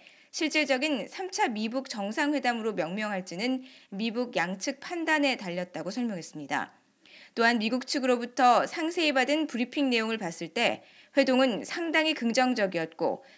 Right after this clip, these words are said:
그 평가를 외교부도 공유하고 있다면서 그런 만남을 가능하게 하는 여건을 조성할 수 있었던 점에서 한국 정부의 역할을 긍정적으로 평가한다고 밝혔습니다.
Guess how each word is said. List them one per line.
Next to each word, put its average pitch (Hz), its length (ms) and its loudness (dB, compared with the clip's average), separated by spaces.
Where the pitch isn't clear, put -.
그 214 160 -2
평가를 240 500 4
외교부도 247 720 2
공유하고 240 480 0
있다면서 170 640 -4
그런 254 240 2
만남을 254 460 4
가능하게 262 600 0
하는 247 260 0
여건을 220 560 -2
조성할 233 440 -2
수 - 100 -10
있었던 196 460 -2
점에서 170 500 -2
한국 254 440 0
정부의 233 380 0
역할을 156 560 -2
긍정적으로 220 880 -2
평가한다고 269 640 -2
밝혔습니다. 156 720 -6